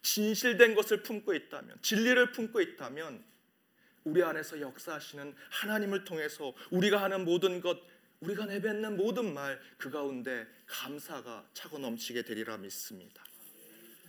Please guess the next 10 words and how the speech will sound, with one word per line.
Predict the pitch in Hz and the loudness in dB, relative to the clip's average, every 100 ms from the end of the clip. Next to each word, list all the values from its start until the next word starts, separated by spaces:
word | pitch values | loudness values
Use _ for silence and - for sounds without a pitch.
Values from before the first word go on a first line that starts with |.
| - _ | -20 _
사랑하는 | - 170 160 151 143 | -8 -4 -2 -2 -2
여러분, | 127 113 127 113 101 _ _ _ _ _ _ _ | 0 -2 -2 -6 -8 _ _ _ _ _ _ _
여러분 | 120 147 147 151 | -8 -6 -4 -4
안에 | 117 117 110 107 _ _ - _ | -4 -6 -8 -12 _ _ -20 _
역사하시는 | 131 - - 143 - 131 127 | -6 -4 0 0 0 -4 -6
하나님이 | 139 135 120 117 117 107 - - _ | -6 -6 -6 -6 -10 -12 -18 -20 _
진리 | - 170 165 180 190 | -2 -2 0 2 2
가운데 | 165 131 110 110 110 - _ _ _ _ _ | 0 -4 -6 -6 -8 -10 _ _ _ _ _
모든 | 131 131 147 135 | -6 -4 -6 -6
것을 | 127 - 123 | -10 -8 -10